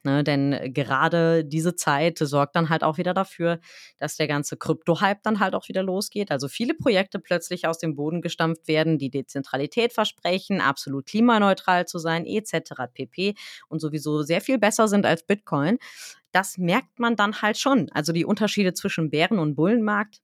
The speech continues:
merkt man und das ma-, merkt man halt auch im privaten Umfeld, dass dann halt schon, ja, ich sag jetzt mal, d-, dass man dann halt schon irgendwo gucken muss, okay, welches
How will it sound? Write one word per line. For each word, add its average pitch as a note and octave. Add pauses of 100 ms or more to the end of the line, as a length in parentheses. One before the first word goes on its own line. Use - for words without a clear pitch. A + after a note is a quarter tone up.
merkt C#3
man A#3
und G3
das F3
ma-, D#3+
merkt E3
man E3
halt E3
auch D#3
im E3
privaten C#3+
Umfeld, E3+ (360)
dass D#3+
dann E3
halt D#3
schon, F3 (840)
ja, A3 (160)
ich G#3+
sag F3+
jetzt F#3
mal, F3+ (400)
d-, -
dass F#3+
man G#3+
dann G3+
halt F#3+
schon B3+
irgendwo G3
gucken G#3+
muss, G3+
okay, A3+
welches -